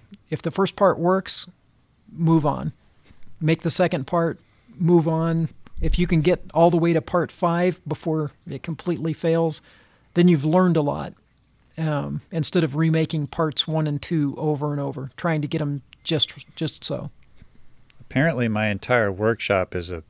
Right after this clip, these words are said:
Speaker 2: prototype, um, system, uh, based on what you just said.
Speaker 1: Oh, it's a proto shop.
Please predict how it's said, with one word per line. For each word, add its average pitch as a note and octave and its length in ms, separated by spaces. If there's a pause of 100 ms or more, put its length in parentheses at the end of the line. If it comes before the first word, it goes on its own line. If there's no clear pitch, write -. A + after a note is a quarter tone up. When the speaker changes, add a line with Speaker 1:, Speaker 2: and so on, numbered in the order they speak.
Speaker 2:
prototype, F#2 680 (260)
um, F2 420 (300)
system, E2+ 520 (880)
uh, C2 220
based F2+ 300
on E2+ 160
what E2 120
you E2+ 80
just D#2 220
said. D#2+ 260 (540)
Speaker 1:
Oh, B3+ 160 (100)
it's - 80
a - 60
proto A3 260
shop. - 360